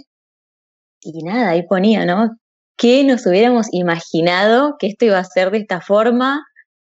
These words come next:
Eh, haber venido todos hasta acá, porque todos mis compañeros, la mayoría son de,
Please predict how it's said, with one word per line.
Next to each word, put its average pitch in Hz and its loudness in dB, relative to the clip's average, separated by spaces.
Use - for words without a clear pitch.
Eh, 170 -2
haber 170 -2
venido 202 2
todos 208 -2
hasta 180 -6
acá, 262 0
porque 180 0
todos 208 0
mis 175 -8
compañeros, 180 0
la 185 0
mayoría 175 0
son 185 -6
de, 160 -6